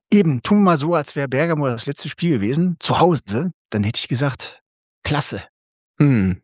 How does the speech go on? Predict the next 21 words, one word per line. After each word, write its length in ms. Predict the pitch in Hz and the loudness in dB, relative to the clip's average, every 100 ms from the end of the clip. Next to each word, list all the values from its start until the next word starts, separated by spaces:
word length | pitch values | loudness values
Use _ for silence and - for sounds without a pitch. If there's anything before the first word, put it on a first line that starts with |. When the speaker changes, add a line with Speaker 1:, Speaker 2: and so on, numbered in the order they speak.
| - | 0
Speaker 1:
Wo 100 | 147 | 2
ist 80 | 165 | 2
das 140 | 143 | 0
Problem? 420 | 147 120 135 180 | -2 -2 -2 -2
Wir 80 | 170 | -2
kommen 260 | - 147 110 101 - - | -2 0 0 -4 -6 -10
weiter. 340 | 123 156 180 190 _ _ _ | -6 -4 -4 -4 _ _ _
Tore 260 | - 185 185 | 0 2 2
gefallen, 420 | 185 - 180 190 | -2 0 0 0
dritte. 400 | 160 196 - 214 214 - _ _ _ _ _ _ _ | -2 -4 -2 -4 -4 -12 _ _ _ _ _ _ _
Wieder 360 | 135 254 240 170 | 0 2 2 2
Riasson. 560 | 202 196 - 214 226 - _ _ _ - | 0 -2 -4 -8 -8 -16 _ _ _ -8
Das 160 | 147 202 | -6 -6
ist 240 | - - _ _ 143 | -8 -12 _ _ 0
hinter 260 | 294 226 | 2 2
Mainz. 360 | 156 151 220 214 | 2 2 0 2
Er 180 | 160 143 | 0 0
hat 140 | 165 | -2
ja, 320 | 175 156 151 | 2 2 2
äh, 340 | - - 165 175 | -2 -12 -16 -18
vier 520 | - 190 196 196 | -12 -2 0 0